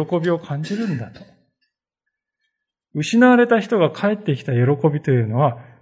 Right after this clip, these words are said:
それほどに大きいものなんだ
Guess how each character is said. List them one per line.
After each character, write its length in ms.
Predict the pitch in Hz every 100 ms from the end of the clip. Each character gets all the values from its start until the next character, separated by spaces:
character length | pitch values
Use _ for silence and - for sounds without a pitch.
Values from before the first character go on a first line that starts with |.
| -
そ 300 | - - 165
れ 140 | 220
ほ 200 | 226 247
ど 140 | 247
に 300 | 240 233 175 - - _ _
大 240 | 143 160 190
き 160 | 262
い 40 | 277
も 160 | 247
の 120 | 220
な 160 | 180 135
ん 100 | 113
だ 160 | -